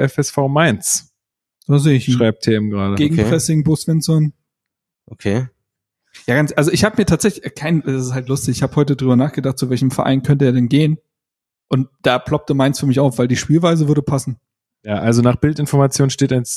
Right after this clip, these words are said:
Speaker 1: äh, steht ein Star der Berliner vor der Rückkehr in die Bundesliga.
Speaker 2: Ja.
Speaker 1: Der Deal könnte schon am Dienstag über die Bühne gehen.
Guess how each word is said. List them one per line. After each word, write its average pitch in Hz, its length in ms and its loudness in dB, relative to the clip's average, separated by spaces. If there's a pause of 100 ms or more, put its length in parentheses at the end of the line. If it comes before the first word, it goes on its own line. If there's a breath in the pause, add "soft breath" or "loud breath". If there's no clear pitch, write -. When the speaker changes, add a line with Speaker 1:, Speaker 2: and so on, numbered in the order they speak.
(160)
Speaker 1:
äh, 123 180 -2
steht - 340 -2
ein 110 120 -4
Star 139 480 -2
der 131 160 2
Berliner 123 480 2
vor 127 180 -2
der 110 180 2
Rückkehr 120 320 0
in 117 100 -2
die 110 80 0
Bundesliga. 104 680 -2 (340 loud breath)
Speaker 2:
Ja. 113 320 2 (100)
Speaker 1:
Der 113 100 0
Deal 127 180 2
könnte 127 220 0
schon 131 140 0
am 117 80 2
Dienstag 131 240 2
über 127 120 2
die 120 80 0
Bühne 127 280 2
gehen. 101 520 -2